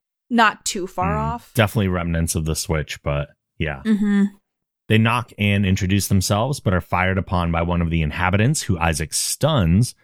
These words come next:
Speaker 2: When they enter the cabin, they find a woman who seems to be confused by the information they present,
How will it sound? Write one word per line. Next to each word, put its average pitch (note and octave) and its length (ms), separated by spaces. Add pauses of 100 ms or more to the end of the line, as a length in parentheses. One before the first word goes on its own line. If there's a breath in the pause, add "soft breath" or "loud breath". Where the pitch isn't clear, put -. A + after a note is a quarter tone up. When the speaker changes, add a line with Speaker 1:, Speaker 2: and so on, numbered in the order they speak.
(280)
Speaker 2:
When F#2 120
they G2+ 140
enter C3+ 360
the C3+ 80
cabin, G#2 340
they F#2+ 100
find F#2+ 240
a F2+ 60
woman E2+ 280
who E2 100
seems F2 340
to - 80
be E2 120
confused C#3 720
by F#2 180
the B2 140
information B2 480
they B2+ 100
present, G2+ 500